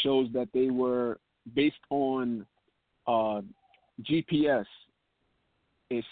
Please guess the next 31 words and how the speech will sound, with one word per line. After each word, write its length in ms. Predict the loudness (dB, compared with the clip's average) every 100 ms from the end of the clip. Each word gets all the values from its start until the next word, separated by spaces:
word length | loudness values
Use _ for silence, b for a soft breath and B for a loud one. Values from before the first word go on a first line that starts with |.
| -2
says 240 | 0 0 -4
it 180 | -8 -6
takes 260 | -4 -4 -6 -8
a, 220 | -8 -8 _
it's 100 | -8
a 80 | -8 0
five-minute 400 | 2 2 0 0
walk 300 | 0 0 -2 _
from 220 | -6 -6
the, 80 | -8 _ _
the 80 | -10
bar 300 | -2 2 2
they 100 | 4
were 140 | 0 0
at 300 | 0 -2 -4 _ -12
to 80 |
get 180 | -6 -6 -6
to 60 |
his 180 | -8 -8 _
place. 300 | 0 2 0 -8 _ _ _ _ _
They 100 | 0
were 160 | 4 2
back 380 | 0 0 0 0
at 180 | -6 -6
the 60 |
bar 500 | -8 -4 -2 -2 -6 _ _ _ _
in 160 | -10 -6
less 140 | -6 -6
than 100 | -10 -8
twenty 200 | -6 -6
minutes, 340 | -6 -6 -10